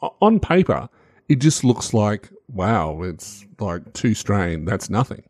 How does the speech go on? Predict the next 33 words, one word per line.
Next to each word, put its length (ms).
If 180
you 80
look 240
at 60
it 180
just 260
on 140
paper, 340
that 240
may 340
be 180
true, 480
but 220
in 220
play, 560
when 320
you 120
start 400
having 300
to 160
power 420
spells 600
with 320
advantages, 680
you're 160
just 240
not 180
getting 260
strain 380
back 180
the 100
way 180
that 180